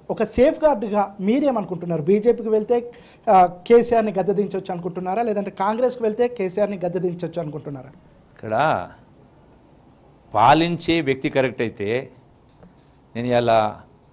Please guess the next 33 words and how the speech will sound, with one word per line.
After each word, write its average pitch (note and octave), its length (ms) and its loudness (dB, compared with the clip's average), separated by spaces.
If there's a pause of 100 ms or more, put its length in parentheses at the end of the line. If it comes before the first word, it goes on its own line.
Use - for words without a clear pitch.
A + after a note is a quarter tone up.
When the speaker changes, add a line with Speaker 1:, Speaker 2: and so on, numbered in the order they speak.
(260)
Speaker 2:
ఈ A#2+ 60 -4
ప్రభుత్వాన్ని C#3 720 0
పారదోలాలి. C3 440 0
ఎందుకంట B2 300 -4
ఇక్కడ - 1400 -16 (140)
పార్టీలు D3 340 2
కాదు, B2 140 -2 (100)
పార్టీలు D#3+ 360 0
అంటే D#3 180 -2
వ్యక్తుల C3+ 360 -4
సమూహమే. D3+ 580 -4 (1200)
Speaker 1:
ఆ, A#3 60 -8
Speaker 2:
పార్టీలు G3 100 0
అంటే G3+ 240 2
Speaker 1:
రెండు F3+ 180 2
Speaker 2:
వ్యక్తుల E3+ 180 2
సమూహం. F3+ 180 4
Speaker 1:
పార్టీలలో, F3+ 220 -10
ఈ F#3 60 -10
రెండు G#3 140 -8
పార్టీలలో G#3+ 600 0
ఏ G#3 180 4
పార్టీకి A#3 360 0
శక్తి A3 300 -4
ఉంది G3+ 120 -4
అంటే F#3+ 180 -2
మీ, A#3+ 220 -2
మీరు B3 360 -2 (320)
సేఫ్ C4 320 4
గార్డ్గా A#3 340 2
ఏ A#3 140 4
పార్టీని A#3 340 0
భావిస్తున్నారు? D3 500 -4